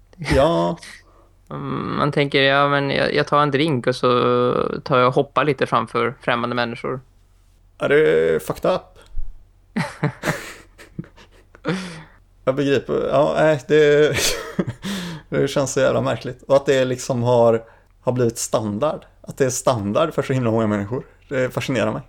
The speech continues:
Speaker 2: Den stora tragedin för många människor är att de inte kan dansa. Så de måste, eh, som jag själv, jag kan inte dansa. Så då måste de ta till ironisk dans.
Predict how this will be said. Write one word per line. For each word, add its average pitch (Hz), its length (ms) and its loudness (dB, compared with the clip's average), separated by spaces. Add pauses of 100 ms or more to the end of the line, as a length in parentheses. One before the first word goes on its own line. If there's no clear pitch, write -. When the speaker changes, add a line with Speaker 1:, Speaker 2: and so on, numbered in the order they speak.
(400)
Speaker 2:
Den 147 120 -4
stora 147 200 0
tragedin 156 520 -2
för 143 80 -2
många 123 160 0
människor 127 360 0
är 131 80 2
att 131 80 -2
de 131 100 0
inte 120 120 -2
kan 135 140 0
dansa. 135 440 0
Så - 140 -6
de 127 120 0
måste, 127 320 -2
eh, 139 100 2
som - 400 0
jag 135 180 2
själv, 143 240 0
jag 117 120 -2
kan - 80 -6
inte - 100 -6
dansa. 113 280 -4 (280)
Så - 140 -6
då 131 140 4
måste 135 240 0
de 127 80 2
ta 135 80 -6
till 123 220 0
ironisk 131 500 2
dans. - 380 -4